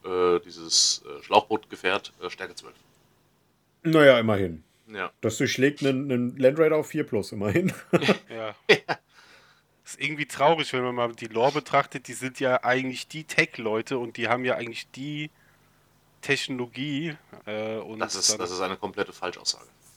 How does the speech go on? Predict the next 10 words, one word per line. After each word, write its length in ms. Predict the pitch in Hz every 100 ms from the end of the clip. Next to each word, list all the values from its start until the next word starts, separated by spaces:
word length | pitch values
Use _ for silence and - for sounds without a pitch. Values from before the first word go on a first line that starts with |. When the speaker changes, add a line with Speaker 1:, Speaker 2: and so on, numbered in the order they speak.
| _ _
Speaker 2:
Hm, 400 | 127 127 135 151 143
hm, 220 | 117 123
hm. 200 | 120 117 139 _ _
Speaker 1:
Tau 200 | - 98
forscht 480 | 98 - 71 117 104
Speaker 3:
Wieso? 140 | 98
Speaker 1:
noch. 260 | 76 - - _ _
Tau 320 | _ 95 92
ist 300 | - - -
technisch. 500 | - - - - -